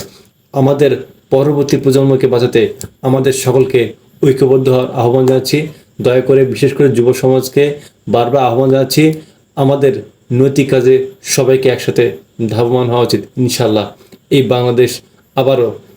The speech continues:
স্বাধীনভাবে চল-, চলতে শুরু করবে এবং ইনশাআল্লাহ আমাদের দেশ নতুন করে নতুন সার্বভৌমত্ব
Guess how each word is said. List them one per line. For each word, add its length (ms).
স্বাধীনভাবে 680
চল-, 240
চলতে 260
শুরু 200
করবে 240
এবং 260
ইনশাআল্লাহ 560
আমাদের 280
দেশ 280
নতুন 320
করে 320
নতুন 460
সার্বভৌমত্ব 800